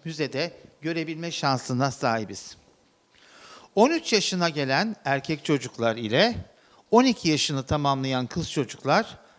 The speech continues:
bar ve bat mitzva törenine, yani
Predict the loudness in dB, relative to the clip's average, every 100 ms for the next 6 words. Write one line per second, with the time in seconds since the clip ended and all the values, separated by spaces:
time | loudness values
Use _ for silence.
0 | _ 2 8 8 8 4 -6 0 0 2
1 | 6 6 4 -2 -2 -4 2 2 4 0
2 | 2 0 0 0 -4 _ _ -2 0 0
3 | -2